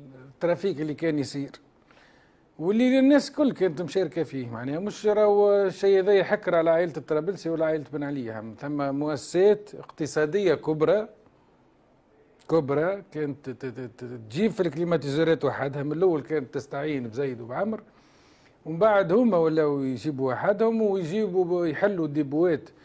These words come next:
خاطر القانون نتاع باش تحل دب والواس وصندوق ساهل ياسر. فهمتني؟ إذا كان عندك شكون أنت في المنظومة الديوانية، الرقابة ما تتمش. نورمالمون كي باش تقول أنت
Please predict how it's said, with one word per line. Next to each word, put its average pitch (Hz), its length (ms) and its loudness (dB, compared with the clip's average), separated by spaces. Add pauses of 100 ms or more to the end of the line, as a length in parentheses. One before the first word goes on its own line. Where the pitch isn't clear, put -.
(240)
خاطر 170 260 -4
القانون 190 460 -2
نتاع 143 240 -4
باش 113 140 -12
تحل 143 280 -8
دب 139 240 -4
والواس 123 560 -6
وصندوق 135 420 -8
ساهل 147 380 -2
ياسر. - 360 -10 (800)
فهمتني؟ 135 420 -4
إذا 143 140 2
كان 175 220 0
عندك 175 340 -2
شكون 160 360 -4
أنت 147 160 -8
في 117 100 -10
المنظومة 139 420 -6
الديوانية، 135 540 -4
الرقابة 214 460 2
ما 180 120 -2
تتمش. 147 460 -8 (720)
نورمالمون 143 580 -2
كي 110 140 -14
باش 110 160 -14
تقول 143 280 -8
أنت 127 200 -8